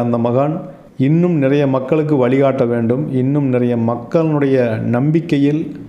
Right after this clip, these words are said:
பொறுமையில் வாழ்ந்து அவர்களையும் வளர வைக்க வேண்டும். மனதளவில் ஊனம் பெற்ற மனிதர்களுக்கு ஒரு மருந்தாக இருந்து, அவனுடைய அறியாமை அப்படி சொல்லக்கூடிய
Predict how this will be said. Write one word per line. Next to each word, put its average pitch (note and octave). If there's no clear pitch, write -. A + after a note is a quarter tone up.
பொறுமையில் D3+
வாழ்ந்து C#3
அவர்களையும் C3+
வளர A#2+
வைக்க A#2+
வேண்டும். A#2
மனதளவில் E3
ஊனம் D3
பெற்ற B2+
மனிதர்களுக்கு C3
ஒரு A#2
மருந்தாக C#3+
இருந்து, B2
அவனுடைய A#2+
அறியாமை D#3
அப்படி C3+
சொல்லக்கூடிய B2+